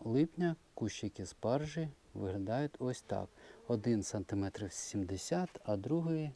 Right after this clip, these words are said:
ну, десь вже метр двадцять. Ось такий розкішний кущ.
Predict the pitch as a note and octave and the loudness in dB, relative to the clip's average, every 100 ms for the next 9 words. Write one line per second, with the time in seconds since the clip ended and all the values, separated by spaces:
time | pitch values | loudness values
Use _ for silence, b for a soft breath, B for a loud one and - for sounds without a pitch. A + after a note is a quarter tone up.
0 | - - C3+ F3 C3+ G2+ C3+ - - F#2+ | -10 -6 0 2 2 0 -2 -4 -8 -6
1 | G2 G#2+ C3 - - - G#2 G#2+ - F#2+ | -2 -2 -2 -8 -16 -4 -2 0 -4 -4
2 | F#2+ G2 G#2 - - - - - C3+ C#3 | 0 2 2 0 -4 -6 -14 -4 -4 -2
3 | G2 - A#2 B B B B - G#2+ G#2 | -4 -4 -6 B B B B -8 -2 -2
4 | - - A2+ - A2+ B B B - - | -2 -4 -2 0 -2 B B B -12 2
5 | B2 G#2 F#2 - | 6 6 4 -2